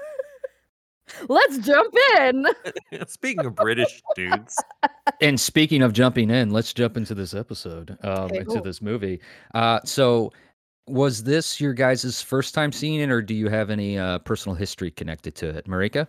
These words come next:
Speaker 1: This is my first time seeing it. I'll admit that I kinda had to push myself in the butt a bit to watch it. So I decided to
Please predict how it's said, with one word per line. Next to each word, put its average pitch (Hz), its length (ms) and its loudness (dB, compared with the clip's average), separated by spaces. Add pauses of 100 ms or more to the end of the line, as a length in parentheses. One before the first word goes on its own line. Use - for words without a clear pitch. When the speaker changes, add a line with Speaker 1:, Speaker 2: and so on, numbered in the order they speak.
Speaker 1:
This 214 280 -4
is 302 80 -8
my 294 140 -2
first 262 220 -2
time 247 140 -4
seeing 190 260 -8
it. 185 220 -6 (120)
I'll 208 160 2
admit 208 420 -2
that 202 280 2 (420)
I 196 120 0
kinda 208 280 0
had 208 220 0
to 180 340 0 (840)
push 240 200 -2
myself 202 360 0
in 196 80 -6
the 180 60 -2
butt 180 280 0
a 175 60 -6
bit 175 280 -2 (140)
to 202 120 -6
watch 165 280 0
it. 185 260 -4 (160)
So - 160 2
I 214 80 6
decided 208 500 0
to 185 480 -4